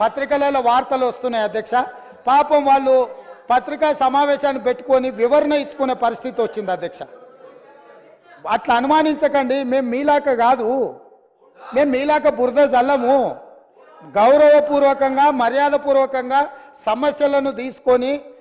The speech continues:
వినతి పత్రాలు తీసుకొచ్చే శాసనసభ్యులు ఎవరైనా మా ప్రభుత్వం కలుస్తుంది, వాళ్ళు చెప్పేది వింటుంది.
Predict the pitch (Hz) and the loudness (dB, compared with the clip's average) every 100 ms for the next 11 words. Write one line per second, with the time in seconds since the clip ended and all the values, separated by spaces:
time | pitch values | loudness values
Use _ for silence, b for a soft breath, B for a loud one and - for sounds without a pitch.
0 | B 165 240 285 285 277 269 277 262 226 | B -6 -2 -2 -2 -4 -2 0 0 -2
1 | 262 - 254 254 240 - 226 254 262 247 | -10 -2 -2 0 -4 -2 0 0 -2 -2
2 | 254 254 233 202 220 262 269 254 240 247 | -6 -6 -10 -4 -2 2 2 0 0 -2
3 | 202 - - - _ _ _ _ _ - | -2 -6 -20 -20 _ _ _ _ _ -6
4 | 190 240 240 226 226 285 269 262 220 247 | 0 0 2 -2 -2 -2 0 0 -2 -2
5 | 269 - 254 233 262 233 226 233 226 226 | -4 -6 -6 -4 -2 0 0 -2 -4 -4
6 | 269 269 269 196 226 247 269 240 262 247 | 2 2 0 -2 -4 -2 -4 -4 -4 -6